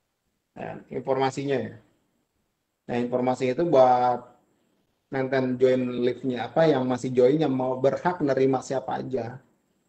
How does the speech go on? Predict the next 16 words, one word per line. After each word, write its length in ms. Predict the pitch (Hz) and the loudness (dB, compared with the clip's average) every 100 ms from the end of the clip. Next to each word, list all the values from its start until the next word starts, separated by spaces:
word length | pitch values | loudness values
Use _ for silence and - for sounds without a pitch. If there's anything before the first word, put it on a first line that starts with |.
| _ | _
Ya. 320 | - 120 123 147 - _ _ _ _ _ _ _ _ _ _ - | -4 0 0 -2 -10 _ _ _ _ _ _ _ _ _ _ -4
Nah, 80 | |
nanti 240 | 120 113 143 | -2 2 2
akan 160 | 139 | 2
di-maintain 320 | 127 120 120 139 | 2 2 0 0
oleh 320 | 123 131 131 - - _ _ _ | 0 -2 -4 -10 -20 _ _ _
si 160 | _ 120 | _ -6
M 160 | 113 110 | -4 -2
G 80 | 110 | -4
M 160 | 107 104 | -4 -6
P 0 | 107 | -6
ini. 140 | 107 | -6
Di 120 | 113 120 | -4 2
sini 160 | 143 | 4
kita 480 | 160 160 170 170 147 | 6 6 6 4 2
akan 320 | 147 151 151 | 2 2 2